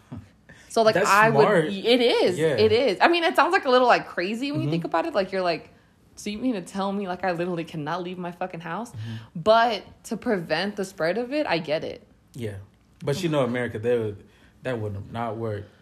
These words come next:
Speaker 1: Florida.
Speaker 2: Yeah. <laughs>
Speaker 1: <laughs> I feel like we should just get rid of Florida altogether.
Speaker 2: Florida,
Speaker 1: Just
Speaker 2: yeah.
Speaker 1: fuck Florida. Um,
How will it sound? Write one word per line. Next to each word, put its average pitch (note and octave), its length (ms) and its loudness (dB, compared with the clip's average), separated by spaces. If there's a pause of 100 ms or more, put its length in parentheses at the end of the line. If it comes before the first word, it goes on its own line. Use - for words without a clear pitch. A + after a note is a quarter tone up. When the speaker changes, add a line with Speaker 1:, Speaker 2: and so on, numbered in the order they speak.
(200)
Speaker 1:
Florida. D#3+ 600 -6 (460)
Speaker 2:
Yeah. A#2+ 100 -8
<laughs> - 260 0
Speaker 1:
<laughs> - 60 -4
I G3+ 80 8 (720)
feel B3 140 -2
like G3 120 0
we F#3+ 60 -6
should E3 160 -6
just F3 140 -4
get F3+ 140 -2
rid E3+ 120 -2
of E3+ 100 -4
Florida E3+ 320 -2
altogether. D#3 440 -2
Speaker 2:
Florida, C3 240 2
Speaker 1:
Just A#2+ 300 0
Speaker 2:
yeah. G2+ 40 -8
Speaker 1:
fuck F3 220 -2
Florida. E3 560 -2 (440)
Um, G#3 440 4